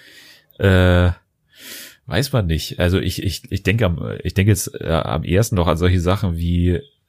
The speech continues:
zum Beispiel jetzt auch David Letterman gemacht hat. Äh, da war ja dann auch Obama zu Gast, wo man sich so ein bisschen gewundert hat, warum der da ausgerechnet kommt. Also ich meine, Obama und Letterman s-, sind ziemlich befreundet.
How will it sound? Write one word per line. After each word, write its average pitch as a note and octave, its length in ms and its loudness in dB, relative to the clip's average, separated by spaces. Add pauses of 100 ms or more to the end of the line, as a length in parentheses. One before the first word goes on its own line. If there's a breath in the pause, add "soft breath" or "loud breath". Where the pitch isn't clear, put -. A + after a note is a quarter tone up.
(140)
zum - 100 -8
Beispiel F2+ 240 0
jetzt E2 140 -2
auch F2 120 -2
David F2+ 260 0
Letterman F2+ 460 2
gemacht F2 380 0
hat. F#2+ 240 0 (540 loud breath)
Äh, F2+ 200 2
da D#2+ 140 2
war F2 140 6
ja G2 100 4
dann D#2 100 0
auch E2 160 0
Obama F#2 380 2
zu E2+ 100 -4
Gast, F2 240 0
wo F#2 60 0
man F#2 100 2
sich F2+ 140 -2
so F2+ 80 0
ein - 20 -2
bisschen F#2 240 0
gewundert F2 460 0
hat, A2 300 -2
warum E2+ 220 0
der E2 120 0
da E2 400 2
ausgerechnet E2+ 500 -2
kommt. - 240 0
Also E2 160 0
ich D#2+ 80 -4
meine, E2 300 0
Obama F2 420 0
und D#2+ 160 -2
Letterman F2 540 0
s-, F2+ 180 -6
sind F#2+ 460 -4 (280)
ziemlich F2+ 220 -2
befreundet. G2+ 640 0